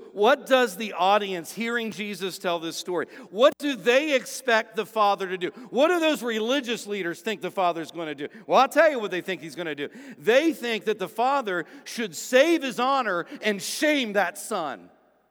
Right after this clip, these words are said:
And that little impulse is in all of us. That younger son,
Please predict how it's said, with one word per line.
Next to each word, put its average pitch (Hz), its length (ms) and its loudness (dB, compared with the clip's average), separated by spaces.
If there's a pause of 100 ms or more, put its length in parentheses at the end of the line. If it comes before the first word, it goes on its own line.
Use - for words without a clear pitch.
(1400)
And 120 80 -10
that 165 120 -2
little 156 200 -6
impulse 127 420 -10
is 90 80 -20
in 90 80 -20
all 98 180 -20
of - 120 -20
us. - 240 -20 (1040)
That 135 320 -6
younger 123 480 -10
son, 117 760 -12